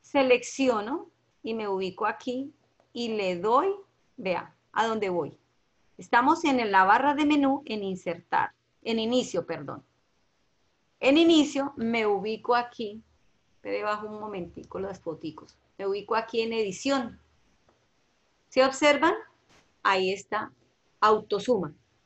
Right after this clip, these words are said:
¿Sí miran bien? ¿Sí? ¿Sí ven esa ventanita que se colocó ahí? Entonces le doy acá clic y automáticamente aparece, al darle autosuma,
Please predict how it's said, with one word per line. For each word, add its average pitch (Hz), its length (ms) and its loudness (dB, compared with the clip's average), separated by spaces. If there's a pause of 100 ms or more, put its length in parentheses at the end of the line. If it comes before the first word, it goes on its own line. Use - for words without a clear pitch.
(220)
¿Sí 285 160 0
miran 302 240 6
bien? 359 200 4 (2000)
¿Sí? 349 340 0 (1700)
¿Sí 277 180 -2
ven 269 120 4
esa 277 240 2
ventanita 254 540 0
que 269 80 -2
se 247 180 -4
colocó 208 340 -2
ahí? 285 220 -2 (1300)
Entonces 269 220 2
le 277 120 6
doy 240 140 4
acá 254 380 2
clic - 300 -6 (1120)
y 262 140 0
automáticamente 269 1120 2 (580)
aparece, 196 720 -2 (960)
al 190 220 -2
darle 240 280 4
autosuma, 277 640 0